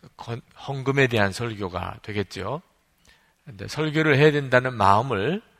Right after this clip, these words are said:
주님이 저에게 주셨는데 실제로는 참 어려웠습니다.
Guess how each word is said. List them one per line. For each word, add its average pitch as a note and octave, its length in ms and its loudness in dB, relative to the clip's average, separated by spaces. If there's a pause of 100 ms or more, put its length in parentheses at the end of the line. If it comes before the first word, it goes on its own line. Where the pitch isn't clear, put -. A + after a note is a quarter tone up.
(280)
주님이 B2 340 -8
저에게 G#2+ 340 -2
주셨는데 A2 800 -4 (320)
실제로는 D3+ 680 -4 (120)
참 - 400 -10 (120)
어려웠습니다. F#2+ 840 -6